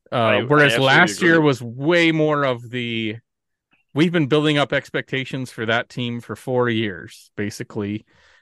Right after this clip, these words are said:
Speaker 1: And
Speaker 2: Yeah.
Speaker 1: anything that went wrong was just like, "Why are they screwing this up? Their season, they should be doing better." Whereas now it's like,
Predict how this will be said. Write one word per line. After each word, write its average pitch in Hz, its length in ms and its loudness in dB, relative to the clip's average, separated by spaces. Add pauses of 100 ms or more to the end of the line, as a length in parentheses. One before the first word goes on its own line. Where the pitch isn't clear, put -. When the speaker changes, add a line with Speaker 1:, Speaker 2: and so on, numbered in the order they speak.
(280)
Speaker 1:
And 127 240 4
Speaker 2:
Yeah. 175 180 2 (220)
Speaker 1:
anything 165 440 2
that 143 140 2
went 135 220 0
wrong 131 400 0
was 120 160 -6
just 127 220 -10
like, 113 220 -2
"Why 120 380 -4
are 131 160 -2
they 120 200 -4
screwing 120 460 -8
this 123 220 -8
up? 110 260 -6
Their 110 200 -4
season, 127 560 -6
they 113 160 -4
should 117 160 -10
be 113 100 -8
doing 110 280 -6
better." 113 400 -2
Whereas 110 340 -4
now 135 380 -2
it's - 200 -8
like, 107 360 -8